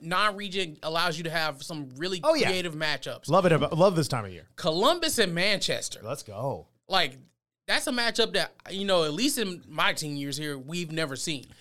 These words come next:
Speaker 2: And that's what I really love about this, this version of the non-region schedule is that you're able to, to create these, like, what-if matchups, 'cause we talked about that in week one. Credit to Phil Marino to, for scheduling this. I know people will say, "Oh, well, it's the, you know, what, three or four A versus a one A school." You wanna,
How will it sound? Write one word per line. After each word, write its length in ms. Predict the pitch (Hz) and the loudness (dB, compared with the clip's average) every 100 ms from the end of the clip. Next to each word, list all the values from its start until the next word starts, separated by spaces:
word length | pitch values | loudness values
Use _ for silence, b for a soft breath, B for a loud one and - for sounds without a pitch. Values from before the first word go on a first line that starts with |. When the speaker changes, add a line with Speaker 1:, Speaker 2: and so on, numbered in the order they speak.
| B - | B -2
Speaker 2:
And 100 | 226 | 2
that's 140 | 269 | 4
what 140 | 294 | 6
I 20 | 226 | 6
really 220 | 202 180 | 6 6
love 140 | 170 | 4
about 240 | 151 135 127 | 2 0 0
this, 200 | 127 127 | -6 -6
this 340 | 131 117 175 | -4 0 0
version 280 | 143 143 127 | 2 -2 -2
of 60 | 117 | -6
the 80 | |
non-region 400 | 117 117 117 113 | -6 -6 -8 -10
schedule 280 | 113 120 117 | -6 -6 -6
is 60 | 113 | -8
that 140 | 120 | -8
you're 120 | 123 | -6
able 220 | 135 143 147 | -4 -2 -4
to, 160 | 135 | -6
to 160 | 123 123 | -8 -10
create 320 | 139 135 143 | -6 -4 -4
these, 160 | 120 113 | -6 -8
like, 140 | 117 | -8
what-if 400 | 117 131 127 120 | -6 -6 -6 -8
matchups, 400 | 110 113 151 135 | -10 -8 -8 -10
'cause 140 | 139 123 | -10 -8
we 80 | |
talked 200 | 123 135 | -4 -4
about 140 | 123 131 | -4 -6
that 160 | 123 | -6
in 60 | 110 | -8
week 180 | 117 113 | -10 -8
one. 240 | 110 135 - B B B B - | -8 -8 -12 B B B B -10
Credit 280 | - 240 311 | 4 6 6
to 60 | 302 | 4
Phil 160 | 247 226 | 2 4
Marino 360 | 180 170 160 | 2 4 2
to, 100 | 143 | 0
for 180 | 131 143 | -6 -6
scheduling 440 | 139 160 139 135 | 0 0 0 -6
this. 160 | 113 104 | -6 -6
I 40 | |
know 140 | 147 160 | -2 -2
people 160 | 160 156 | 0 -2
will 60 | |
say, 140 | 151 151 | 0 2
"Oh, 180 | 156 | 4
well, 320 | 156 156 151 151 | 4 4 6 4
it's 180 | 131 | 0
the, 280 | 123 147 139 | 0 2 2
you 80 | 143 | 0
know, 220 | 139 131 | 0 0
what, 260 | 123 120 - | -2 -8 -6
three 220 | 151 156 | -2 2
or 60 | 147 | 2
four 280 | 156 156 147 | 4 4 4
A 140 | 139 | 2
versus 280 | 127 123 127 | 0 -2 -2
a 60 | |
one 220 | 123 131 131 | -4 -4 -4
A 80 | |
school." 260 | 117 120 113 B B B | -8 -12 -14 B B B
You 160 | 180 311 | 0 4
wanna, 400 | 339 294 185 | 6 6 4